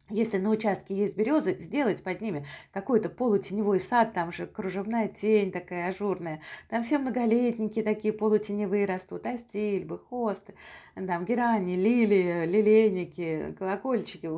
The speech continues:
все, что хотите. Вот все, все вот то, что прекрасно, м, растет, э, немножко в полутени и прекрасно,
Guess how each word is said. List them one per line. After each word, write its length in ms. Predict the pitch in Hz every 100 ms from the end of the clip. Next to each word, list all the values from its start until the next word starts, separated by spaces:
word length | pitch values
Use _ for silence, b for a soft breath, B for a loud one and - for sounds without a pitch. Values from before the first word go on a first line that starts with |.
| 190
все, 480 | - 220 214 202
что 240 | 190 - 147
хотите. 640 | 151 160 160 170 143 - B B B -
Вот 320 | 208 220 214
все, 400 | - - 254 196
все 280 | - 254 226
вот 200 | 208 -
то, 140 | 220
что 240 | 208 - 196
прекрасно, 720 | 202 202 208 190 - 170 160 B B -
м, 380 | 202 196 190 160
растет, 640 | 196 214 214 240 214 208 220
э, 180 | 208 208
немножко 380 | 208 202 190
в 80 | -
полутени 640 | - 202 202 - 226 220 190
и 40 |
прекрасно, 640 | 190 190 196 175 - 170